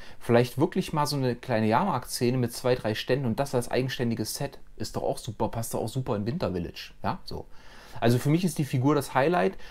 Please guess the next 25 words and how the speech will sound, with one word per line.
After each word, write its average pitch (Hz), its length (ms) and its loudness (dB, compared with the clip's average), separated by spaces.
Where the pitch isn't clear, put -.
der 117 160 4
Rest 160 400 2
ist 127 180 -4
für 135 140 0
mich 147 320 -2
so 120 120 0
ein 110 60 4
bisschen 120 460 0
lala. 95 420 0
Ja? 107 240 -4
So. 92 200 -4
Und 117 140 6
es 123 80 4
ist 160 80 2
ja 165 100 10
auch - 120 6
nur 135 120 6
einer 139 240 8
dabei, 131 300 6
der 127 120 6
da 123 100 6
Eis, 113 240 2
Eis - 420 -2
läuft. 95 440 0
Also, 101 360 0